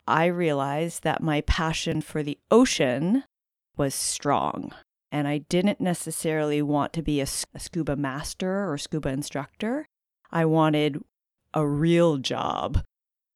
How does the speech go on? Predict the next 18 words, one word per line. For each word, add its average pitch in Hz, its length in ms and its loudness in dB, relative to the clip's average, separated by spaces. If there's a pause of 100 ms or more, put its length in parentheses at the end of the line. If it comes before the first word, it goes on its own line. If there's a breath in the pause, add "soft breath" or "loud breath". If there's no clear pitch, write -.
And 160 340 4
so 156 800 2
with 165 180 0
the 160 80 2
help 160 280 4
of 165 140 2
a 147 340 2 (100)
counselor, 160 720 2 (500)
I 165 220 6
thought, 147 420 0 (200)
"I 175 240 4
know, - 420 -4 (260)
I'll 165 220 6
go 147 320 0
become 143 640 -6 (140)
a 143 80 -4
marine 143 420 0
biologist 165 800 0